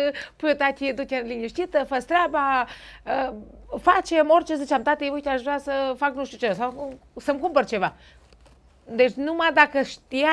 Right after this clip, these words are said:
el și era convins o sută la sută că nu merită să facă anumită investiție, atunci zicea nu. Și atunci am dădea cumva de gândit.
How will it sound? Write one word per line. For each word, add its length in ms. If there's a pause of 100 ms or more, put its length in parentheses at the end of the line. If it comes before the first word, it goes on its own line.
(220)
el 80
și 160
era 160
convins 300
o 40
sută 120
la 80
sută 200
că 140
nu 140
merită 320
să 120
facă 200
anumită 300
investiție, 720 (440)
atunci 280
zicea 260
nu. 200 (300)
Și 100
atunci 220
am 140
dădea 280 (160)
cumva 280
de 120
gândit. 380